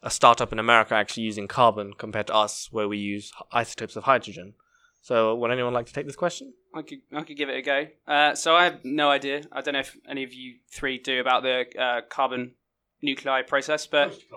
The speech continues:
Speaker 2: um, if you look, we call, uh, we call it a binding energy curve, which essentially, uh, is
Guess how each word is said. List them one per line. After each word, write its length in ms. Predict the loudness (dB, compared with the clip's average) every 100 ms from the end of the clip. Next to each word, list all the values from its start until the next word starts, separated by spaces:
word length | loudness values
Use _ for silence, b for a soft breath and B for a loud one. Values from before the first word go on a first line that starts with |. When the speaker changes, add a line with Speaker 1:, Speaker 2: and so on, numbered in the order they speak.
| -20 _ 0
Speaker 2:
um, 400 | 4 4 2 -6 -18 _ _ _ -20 -8
if 140 | -6 -2
you 280 | -2 -2 0
look, 240 | 0 0 -4
we 120 | -2
call, 340 | 0 -2 0
uh, 140 | 2 2
we 80 |
call 180 | 2 2
it 60 | 2
a 80 | 2
binding 440 | 4 4 4 2
energy 260 | -2 -6 -8
curve, 420 | -2 -2 -2 -8
which 200 | -12 -10
essentially, 680 | -6 -4 -4 -4 -4 -6 -10 _ _ _ _ _
uh, 240 | -2 0 -2 -6 -10
is 220 | -10